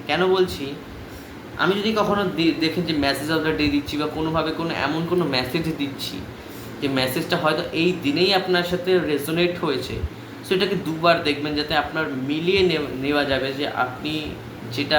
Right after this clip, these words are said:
মানে দেখেছিলেন, বুঝেছিলেন বা ভেবেছিলেন, সেটা মিলে গেছে। বুঝতে পেরেছেন তো? মিলে যাওয়ার, মেলানোর জন্য আরেকবার দেখবেন যে আমি যেটা বলছি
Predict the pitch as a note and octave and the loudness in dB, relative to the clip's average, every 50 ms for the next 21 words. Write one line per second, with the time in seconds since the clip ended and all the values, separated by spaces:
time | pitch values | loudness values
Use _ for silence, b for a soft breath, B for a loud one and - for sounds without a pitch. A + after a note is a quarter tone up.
0 | D3 C#3+ C#3+ C#3+ C3+ B2 - C3+ B2 - F3 E3 - - C3+ C3 B2+ B2+ B2 A#2 | 4 2 0 -2 -2 -2 -4 -4 -4 -2 -4 -4 -4 -4 -6 -6 -6 -6 -6 -6
1 | B2 A#2+ B2 B2+ B2 C3+ D3 D3 C#3+ - C#3+ C3+ B2+ B2 B2 B2 A#2 B2 C3+ D#3 | -8 -8 -8 -8 -6 -4 -4 -4 -4 -4 -4 -4 -4 -2 -2 -2 0 0 2 4
2 | F3+ F#3 F#3 F#3 D#3+ B2 B2 B2 B2 - - - B B B B B B B B | 6 6 4 4 0 -2 -4 -4 -4 -6 -10 -12 B B B B B B B B
3 | - - E3 E3+ G3+ G#3+ F#3 D3 C3+ C3+ C#3+ D3+ D#3 D3+ C3+ A#2+ A#2 G#2+ G#2+ - | -4 -4 -2 0 2 2 2 0 -2 -2 -2 0 2 2 2 2 0 -2 -2 -4
4 | - A#2+ A#2 C#3+ E3 E3+ G#3+ A3 G#3+ G#3 F#3 - - - - A#2+ A#2 A#2 C3+ D3 | -6 -6 -6 -6 -2 0 0 2 2 2 0 -2 -4 -6 -4 -4 -2 -2 0 2
5 | D#3 F3+ F#3 E3+ D#3+ D3+ D3+ D#3 D#3 C#3 C#3 C#3+ D3+ D#3+ E3+ F3 F#3 F#3+ F3+ - | 4 4 4 4 4 2 2 2 0 0 -2 -2 0 2 2 4 4 2 2 0
6 | - D3 D3+ D#3+ F3 F3+ E3 D3 C3+ A#2 - C3 B2+ A2+ A2 A2+ G#2+ - - - | -2 -4 -4 0 2 2 2 2 2 0 0 -2 -2 -2 -2 -4 -6 -8 -10 -10
7 | - - - - - - - - - - - - - - - - - - - - | -12 -12 -12 -12 -14 -14 -14 -14 -14 -14 -14 -14 -14 -14 -14 -14 -14 -14 -6 -2
8 | C#3 C3+ C#3 C#3+ C#3 D#3 D3+ D#3 D3 C3 C3+ C3+ C3+ C#3 | 0 0 2 2 2 2 2 2 0 0 0 -2 -2 -4